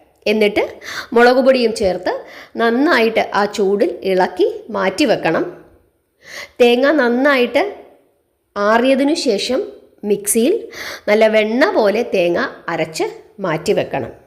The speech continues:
അതിനുശേഷം നമ്മൾ വേവിച്ച കടല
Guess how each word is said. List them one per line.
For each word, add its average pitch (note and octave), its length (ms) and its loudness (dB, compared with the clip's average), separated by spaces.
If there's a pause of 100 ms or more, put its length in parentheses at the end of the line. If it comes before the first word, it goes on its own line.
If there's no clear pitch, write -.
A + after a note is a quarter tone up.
(1200)
അതിനുശേഷം A#3+ 580 2 (720)
നമ്മൾ A3+ 200 4 (540)
വേവിച്ച A#3 420 4 (100)
കടല G3 260 2